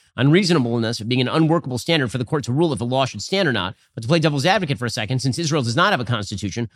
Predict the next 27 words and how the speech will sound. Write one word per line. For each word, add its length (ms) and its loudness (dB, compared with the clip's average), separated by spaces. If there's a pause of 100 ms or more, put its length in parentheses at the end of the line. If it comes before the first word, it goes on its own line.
(140)
what 140 2
is 60 0
the 60 0
court 220 0
supposed 280 -2
to 40 -8
base 200 0
their 100 -2
rulings 280 0
on? 300 2
Thanks 220 -2
for 100 -4
your 80 -2
answer." 240 -6 (220)
The 100 0
answer 180 0
is 140 -2 (140)
other 160 4
basic 320 0
laws, 400 -2
prior 240 0
legislation. 580 -6 (1040)
Right? 140 -2
To, 140 -2
to 120 2
rule 240 6
something, 400 0